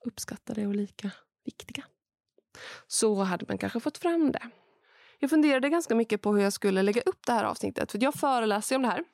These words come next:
och liksom håller workshops och sånt i hur ska just er arbetsplats bli mer inkluderande.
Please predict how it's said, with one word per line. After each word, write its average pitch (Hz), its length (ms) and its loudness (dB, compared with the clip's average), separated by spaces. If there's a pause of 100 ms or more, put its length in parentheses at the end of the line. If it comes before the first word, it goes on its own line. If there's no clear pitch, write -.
(240)
och 202 80 -2
liksom 202 280 -2
håller 190 180 0
workshops 208 460 -2
och 196 80 -4
sånt 185 280 -2
i 160 140 2
hur 277 200 2
ska 269 160 -2
just 233 460 -2
er 220 180 2
arbetsplats 190 500 -4
bli 170 100 -2
mer 170 160 0
inkluderande. - 640 -6